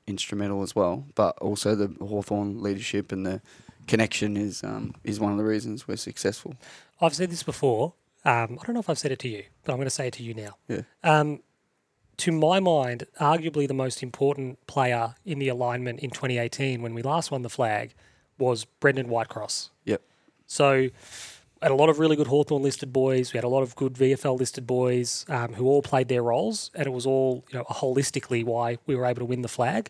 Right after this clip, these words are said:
Speaker 1: Yeah.
Speaker 2: But Whitey, his buy-in and
Speaker 1: Mm.
Speaker 2: his commitment and his attitude
Speaker 1: Yeah.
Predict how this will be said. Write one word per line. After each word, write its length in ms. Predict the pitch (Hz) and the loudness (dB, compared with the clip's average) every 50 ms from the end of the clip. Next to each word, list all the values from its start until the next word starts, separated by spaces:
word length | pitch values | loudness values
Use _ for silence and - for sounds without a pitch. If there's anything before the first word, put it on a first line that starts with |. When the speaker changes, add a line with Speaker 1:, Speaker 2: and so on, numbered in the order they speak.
| - - | -6 -4
Speaker 1:
Yeah. 120 | 110 95 - - - - - - _ _ _ | -4 -4 -4 -8 -16 -20 -20 -20 _ _ _
Speaker 2:
But 160 | - 143 135 - | 2 2 2 4
Whitey, 640 | 135 135 139 143 156 156 160 160 156 151 147 143 _ _ _ _ _ _ _ _ _ _ _ _ _ _ _ | 2 4 6 6 6 4 4 0 0 -2 -4 -6 _ _ _ _ _ _ _ _ _ _ _ _ _ _ _
his 400 | - - - 165 170 165 160 - | -10 -2 0 0 0 0 -2 -8
buy-in 720 | - _ - 147 135 135 139 151 180 226 247 262 269 262 _ _ - | -6 _ 4 6 6 6 6 4 2 0 0 -2 -4 -6 _ _ -4
and 160 | 107 107 110 | -4 -2 -2
Speaker 1:
Mm. 40 | 107 | 0
Speaker 2:
his 140 | 147 135 | -2 -4
commitment 680 | - - - 123 123 127 135 - - 139 131 123 127 - - _ _ _ _ _ _ _ _ _ - | -4 -6 -10 -8 -4 -4 -4 -2 -2 -2 -2 -2 -4 -8 -14 _ _ _ _ _ _ _ _ _ -10
and 120 | - 151 110 | -8 -4 -2
his 180 | 135 127 - - _ - | -2 -4 -4 -6 _ 0
attitude 640 | - 143 139 131 - - 135 117 107 131 190 190 | 0 2 2 0 -2 -2 -2 -2 -4 -4 -6 -4
Speaker 1:
Yeah. 180 | 143 110 98 | -2 -2 -2